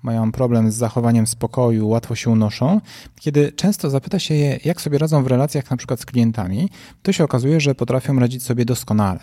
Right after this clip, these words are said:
Są opanowane, potrafią sobie żartować, rozumieją potrzeby drugiej osoby.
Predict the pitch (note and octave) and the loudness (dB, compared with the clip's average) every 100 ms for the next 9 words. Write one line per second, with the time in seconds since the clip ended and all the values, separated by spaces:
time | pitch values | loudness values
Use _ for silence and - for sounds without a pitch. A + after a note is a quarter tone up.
0 | _ - - G#2 G#2 - - _ _ C3+ | _ -10 -4 -2 -4 -8 -20 _ _ -6
1 | A#2+ A2+ A2+ D3 C#3 B2+ A#2+ A#2 A2+ G2+ | 0 2 2 2 2 2 2 0 -2 -6
2 | G2+ G#2+ G2+ A2 A2 A#2+ A#2+ C#3+ B2+ A#2 | -6 -4 -6 -4 -2 -2 0 0 2 2
3 | A2 - - - - _ - B2+ A#2+ B2+ | 0 -4 -12 -20 -20 _ -6 -2 0 2
4 | B2+ A#2 A2+ A2+ - G#2+ A2 A2 G#2+ G2+ | 4 4 2 -2 -2 -2 -2 -2 -2 -2
5 | - F#2 | -4 -8